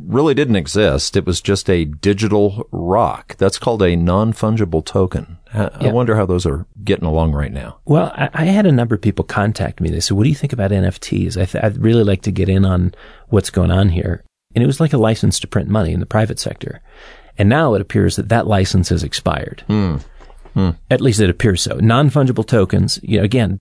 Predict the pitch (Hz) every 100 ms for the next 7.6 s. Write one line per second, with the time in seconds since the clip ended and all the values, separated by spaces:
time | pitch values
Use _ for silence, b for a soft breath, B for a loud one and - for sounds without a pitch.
0 | _ 120 117 113 117 113 107 92 120 113
1 | 107 104 107 - 98 - 92 90 - 104
2 | 95 - 90 - 87 - - - 82 -
3 | - 123 110 95 95 - 92 87 85 87
4 | 98 90 85 107 104 127 139 - - 101
5 | 95 98 147 139 - - b b b b
6 | b b - - - 131 117 101 101 -
7 | 92 - 92 87 - -